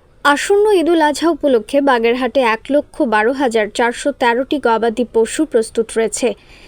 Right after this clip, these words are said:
জেলার চাহিদা রয়েছে এক লাখ দু হাজার সাতশো বিরাশিটি পশু। চাহিদার তুলনায় ন হাজার ছশো একত্রিশটি পশু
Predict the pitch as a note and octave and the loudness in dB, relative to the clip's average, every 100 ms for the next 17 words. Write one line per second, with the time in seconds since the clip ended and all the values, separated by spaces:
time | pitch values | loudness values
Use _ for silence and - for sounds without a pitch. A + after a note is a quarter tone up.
0 | - - C4 C4+ B3+ C#4 C4 D4+ E4 C#4 | -8 2 4 4 2 0 0 0 2 2
1 | B3+ - C#4+ G#3+ A#3 A3 A3+ A3+ C4 C4 | 2 0 -2 0 0 0 0 0 0 2
2 | C4+ G#3 A3 B3 A3+ - A3 C4 C4+ C4 | 0 -2 -2 -4 -4 -4 -2 0 0 -2
3 | A3+ A3 G#3+ G#3 G3+ - - _ _ - | -6 -4 -4 -4 -4 -6 -12 _ _ -4
4 | C#4+ D4+ F4+ F#4 F#4 F4+ F#4 F4+ B3+ G#3 | 0 2 2 2 4 4 2 2 2 0
5 | A#3 C4 C4+ C#4 - A#3+ A3+ - B3 - | 0 0 0 -2 -2 -2 -2 0 -2 -2
6 | - C#4 - - F#4 F4+ - F4+ C4+ C#4 | -4 -4 -8 2 2 2 0 2 2 0
7 | - | 0